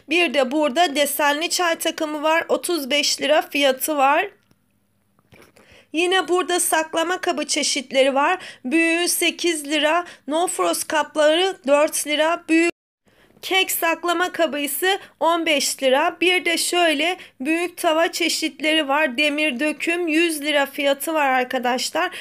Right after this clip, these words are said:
Yakından da göstereyim. Yine bu tarafta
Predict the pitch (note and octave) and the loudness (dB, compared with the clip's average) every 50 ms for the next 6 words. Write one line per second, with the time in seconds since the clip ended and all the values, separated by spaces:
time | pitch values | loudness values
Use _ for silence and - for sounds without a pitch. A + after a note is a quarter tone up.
0 | - - - - D4 D4+ D4+ D4+ - E4 D#4 D4 D#4+ D#4 D4+ D4+ C#4 C4+ B3+ A#3+ | -16 -14 -6 0 0 0 0 0 -4 -6 -4 -2 0 0 0 0 0 0 0 2
1 | A3 C4 C4+ C#4+ C#4 - - - D#4 D#4 D4 D4+ D#4 D#4+ E4+ E4 - - _ _ | 2 2 2 2 0 -4 -4 -2 -2 0 2 0 0 0 -2 -6 -12 -20 _ _
2 | _ _ _ _ _ _ _ _ _ _ _ _ _ _ _ _ _ _ _ _ | _ _ _ _ _ _ _ _ _ _ _ _ _ _ _ _ _ _ _ _
3 | _ _ _ _ _ _ _ _ _ _ _ _ _ _ _ _ _ - C#4+ E4+ | _ _ _ _ _ _ _ _ _ _ _ _ _ _ _ _ _ -4 -2 0
4 | F4 F4 F4 C#4 E4+ F4+ F4 - F#4 F4 E4+ E4 D#4+ D#4 - - - D#4 D#4+ F4 | 0 0 0 0 -2 -4 -2 -2 0 0 2 2 0 0 -2 -4 -2 -2 0 0
5 | F#4 | 0